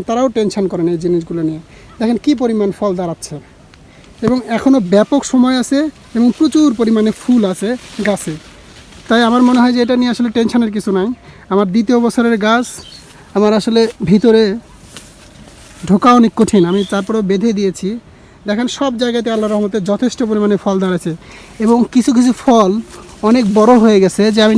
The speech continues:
নিজেও দেখে অবাক হয়ে যাচ্ছি। আমি কয়েকদিন পর বোধহয়, আমি কয়েকদিন পর বাগানে ঢুকলাম। তো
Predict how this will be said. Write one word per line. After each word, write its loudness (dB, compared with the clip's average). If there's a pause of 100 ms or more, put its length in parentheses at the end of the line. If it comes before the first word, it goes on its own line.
নিজেও 6
দেখে 2
অবাক 2
হয়ে 2
যাচ্ছি। -4 (440)
আমি 6 (1200)
কয়েকদিন 2 (100)
পর 2
বোধহয়, -6 (1300)
আমি 4 (120)
কয়েকদিন 2 (100)
পর 0 (100)
বাগানে 0
ঢুকলাম। -2 (3750)
তো 0